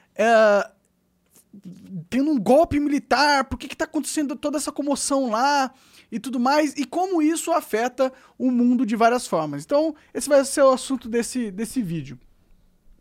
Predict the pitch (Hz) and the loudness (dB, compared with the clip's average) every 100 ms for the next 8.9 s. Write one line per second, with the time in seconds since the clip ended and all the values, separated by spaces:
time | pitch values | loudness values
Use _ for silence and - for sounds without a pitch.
0 | _ - _ _ _ - 220 - _ _ | _ -20 _ _ _ 0 0 0 _ _
1 | _ _ _ _ _ _ _ - - - | _ _ _ _ _ _ _ -4 -2 -6
2 | 302 302 277 247 254 233 196 214 196 180 | -4 -2 -2 -4 -8 -8 -8 -8 -8 -10
3 | - _ _ 190 185 180 170 160 156 247 | -14 _ _ -6 0 0 0 -2 -2 -2
4 | 311 320 320 330 330 294 - 311 - 247 | -2 0 2 2 0 -8 -6 -8 -10 -6
5 | 277 254 - 247 208 247 208 233 - _ | -2 -2 -4 -6 -2 -2 -2 -8 -14 _
6 | 233 233 226 190 - 185 202 214 302 220 | -6 -4 -2 -4 -6 -8 -6 -6 -8 -6
7 | 240 262 - _ - _ - 233 294 240 | -6 -6 -10 _ -20 _ -8 -4 -4 -4
8 | 196 208 208 208 269 302 240 240 | 0 0 -2 -4 -4 -2 -2 -2